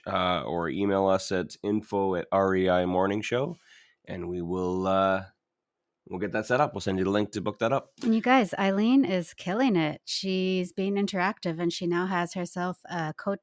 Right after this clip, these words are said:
Speaker 2: a free coaching call and an O G R E I Dad mug.
Speaker 1: Yes.
Speaker 2: <laughs>
Speaker 1: I, um,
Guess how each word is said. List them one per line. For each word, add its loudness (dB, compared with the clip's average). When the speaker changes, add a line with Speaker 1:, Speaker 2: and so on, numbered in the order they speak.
Speaker 2:
a -8
free -6
coaching -2
call 0
and 4
an 2
O 2
G 2
R 2
E 2
I 0
Dad -4
mug. -2
Speaker 1:
Yes. 8
Speaker 2:
<laughs> -4
Speaker 1:
I, 8
um, 4